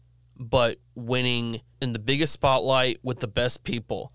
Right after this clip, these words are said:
So congrats to Bobby in the new contract, and we'll see wha-, how things play out going forward. That's gonna be it for today, guys.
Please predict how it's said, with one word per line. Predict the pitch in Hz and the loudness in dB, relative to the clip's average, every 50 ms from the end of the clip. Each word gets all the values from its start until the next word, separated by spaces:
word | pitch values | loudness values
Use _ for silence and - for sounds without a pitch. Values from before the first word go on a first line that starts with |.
| _ _ | _ _
So | - - - 139 127 123 120 120 117 113 110 107 - _ | -6 0 2 4 4 4 4 4 4 2 0 -4 -8 _
congrats | - 135 123 139 139 135 135 - | -12 -4 0 2 2 2 0 -2
to | 131 | -2
Bobby | 117 127 123 123 117 117 | 0 2 2 2 2 0
in | 120 117 113 113 | 0 0 0 0
the | 110 | -2
new | 110 | -4
contract, | - - 147 143 143 147 147 - - 156 151 156 156 - - - - - _ _ _ _ _ _ _ - | -4 -2 0 0 2 2 0 0 2 2 2 2 0 -2 -6 -8 -8 -10 _ _ _ _ _ _ _ -4
and | 127 123 120 120 | -2 0 0 0
we'll | 120 127 | -2 -2
see | 123 - - - 123 120 117 117 113 - - _ _ _ _ | -2 -2 -2 0 0 0 0 0 -2 -4 -8 _ _ _ _
wha-, | - 123 120 120 120 123 117 | -12 -10 -6 -2 0 0 0
how | - - 117 117 120 | 2 0 0 0 -2
things | - - 127 117 117 113 - | -2 -2 -2 -2 -2 -4 -6
play | - - - - 117 117 117 117 | -8 -6 -2 0 0 2 2 2
out | 117 113 110 110 - - _ _ _ _ _ _ _ _ | 2 0 0 -2 -6 -12 _ _ _ _ _ _ _ _
going | - 117 117 110 107 | -2 -2 -2 -4 -6
forward. | - - 95 80 76 85 82 67 - - _ _ _ | -8 -6 -4 -4 -2 -4 -4 -6 -8 -12 _ _ _
That's | - 147 156 151 - | 0 0 0 2 4
gonna | 165 147 | 2 2
be | 135 135 120 - 143 151 | 4 2 2 2 0 0
it | 151 131 | 0 -2
for | - - 143 143 143 139 | 0 2 4 6 6 4
today, | 135 - 131 135 135 127 123 | 4 2 0 2 2 2 2
guys. | 117 123 117 120 120 120 120 113 - - - - - | 2 2 4 4 4 2 2 0 -2 -2 -4 -4 -6